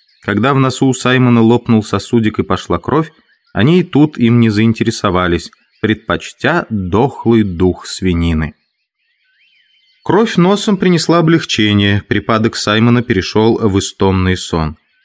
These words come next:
Он лежал под лианами, пока на день наползал вечер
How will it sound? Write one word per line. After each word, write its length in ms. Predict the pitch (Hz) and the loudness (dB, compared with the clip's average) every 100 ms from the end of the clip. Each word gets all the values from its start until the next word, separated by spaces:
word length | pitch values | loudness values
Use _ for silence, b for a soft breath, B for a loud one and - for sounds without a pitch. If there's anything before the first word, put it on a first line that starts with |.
| _ _ _ - | _ _ _ -2
Он 180 | 104 104 | 0 2
лежал 360 | 107 101 98 | 0 0 -2
под 200 | 95 90 | -2 -4
лианами, 500 | 87 95 123 143 135 | -2 0 0 2 0
пока 340 | 123 98 - 160 | 0 -4 -2 0
на 140 | 151 | 0
день 240 | 113 120 131 | 2 0 2
наползал 580 | 120 104 92 87 82 | 0 0 -2 0 -2
вечер 420 | 82 123 156 143 | 0 -2 0 -4